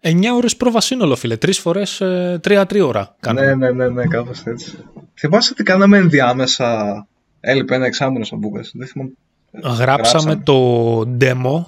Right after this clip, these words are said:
Speaker 1: το Gaske in the Supermassive Thong.
Speaker 2: Αχα, ναι.
Speaker 1: Στην ουσία κυκλοφορήσαμε Lemon Pie και το πρώτο Wes Rogers και το Dance in the Pit, το βίντεο. Dance in the Pit, sorry.
Speaker 2: Ναι, ναι.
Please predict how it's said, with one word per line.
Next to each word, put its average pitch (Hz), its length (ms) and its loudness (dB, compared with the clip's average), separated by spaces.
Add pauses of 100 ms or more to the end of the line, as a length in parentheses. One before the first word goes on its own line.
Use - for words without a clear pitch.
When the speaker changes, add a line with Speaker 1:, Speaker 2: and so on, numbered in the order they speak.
Speaker 1:
το 123 200 -4
Gaske 127 460 -2
in 123 40 -4
the 120 80 -4
Supermassive 123 640 -2
Thong. 123 200 0 (400)
Speaker 2:
Αχα, 113 760 -4
ναι. 107 260 -4 (380)
Speaker 1:
Στην 143 220 -2
ουσία 143 140 0
κυκλοφορήσαμε 165 720 -2 (100)
Lemon 160 260 -2
Pie 156 200 2
και 143 120 -4 (320)
το 135 100 -2
πρώτο 143 360 0
Wes 131 240 -2
Rogers 139 340 -2
και 151 100 -4
το 135 160 -2
Dance 143 340 0
in - 20 -4
the 123 160 -4
Pit, 127 140 -4
το 123 120 -4
βίντεο. 123 460 -2 (120)
Dance 120 260 -2
in - 20 -8
the 107 140 -8
Pit, 147 80 -2 (240)
sorry. 110 180 -2
Speaker 2:
Ναι, 113 160 -2
ναι. 104 160 -2